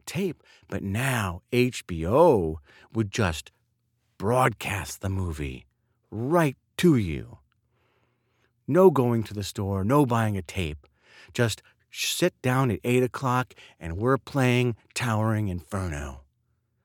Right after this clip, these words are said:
It was fantastic. Now, I had a friend down the street, and we always went down to his house to watch the H B O because his parents had a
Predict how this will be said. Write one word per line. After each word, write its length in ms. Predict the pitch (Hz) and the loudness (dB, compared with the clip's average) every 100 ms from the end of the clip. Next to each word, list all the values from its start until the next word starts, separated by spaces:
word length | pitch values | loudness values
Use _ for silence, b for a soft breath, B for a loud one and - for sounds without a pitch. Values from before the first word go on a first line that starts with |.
| _ _ _ _ - | _ _ _ _ 2
It 80 | 151 | 4
was 200 | 147 113 | 4 0
fantastic. 1120 | - 87 85 - - 131 107 - 69 62 - _ _ _ - | -4 -6 -6 -8 -6 -4 -4 -6 -12 -16 -20 _ _ _ -2
Now, 240 | 127 113 | 2 2
I 100 | 127 | 2
had 100 | 127 | -2
a 40 | 113 | -2
friend 400 | - 190 196 113 | -2 2 2 2
down 240 | 117 113 | 0 0
the 60 | 101 | -2
street, 480 | - - 220 104 - B B _ | -6 -6 -2 -2 -6 B B _
and 140 | 113 | -2
we 120 | 113 120 | 2 4
always 340 | 143 151 110 | 4 2 0
went 160 | 117 - | -4 -4
down 200 | 104 98 | -4 -4
to 60 | |
his 400 | 90 - 190 185 | -4 0 2 2
house 360 | 104 82 58 - | -2 -6 -8 -10
to 100 | 107 | -6
watch 320 | 104 101 - | -4 -4 -6
the 140 | 90 | -2
H 260 | 147 151 - | 0 0 -4
B 180 | 113 143 | 0 2
O 220 | 175 104 B B | 4 2 B B
because 460 | - 113 110 98 - | -8 -4 -4 -6 0
his 220 | 208 233 | 0 0
parents 380 | - 123 120 104 | 0 2 2 0
had 120 | 113 | -2
a 120 | 92 | -4